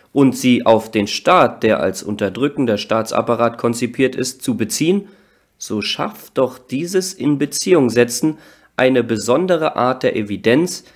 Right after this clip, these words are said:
auf die wir in wenigen Augenblicken zurückkommen werden. Ja, so ist es, das ist sehr wahr. Außerdem bringt die Ansammlung von Fakten unter der Definition des Staates,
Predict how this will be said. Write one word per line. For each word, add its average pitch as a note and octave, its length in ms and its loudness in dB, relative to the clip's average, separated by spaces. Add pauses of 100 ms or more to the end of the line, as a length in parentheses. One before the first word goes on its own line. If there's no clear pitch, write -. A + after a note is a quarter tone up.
(220)
auf - 280 -4
die E3+ 220 -4
wir F#3 180 2
in G2 240 -2
wenigen C#3+ 420 4
Augenblicken C3 600 0
zurückkommen G2+ 600 -6
werden. F2+ 340 -10 (600)
Ja, A2 540 0 (220)
so D#3+ 220 2
ist G#3+ 320 -2
es, - 460 -6
das C#3 260 -2
ist - 280 -8
sehr C3 480 0
wahr. F2+ 380 -6 (880)
Außerdem B2 800 0
bringt A#2+ 280 -2
die B2 200 0
Ansammlung A#2 560 2
von G#2+ 240 -2
Fakten - 540 -4
unter B2 320 0
der A2 140 2
Definition B2+ 840 -2
des G#2+ 140 0
Staates, G#2+ 720 0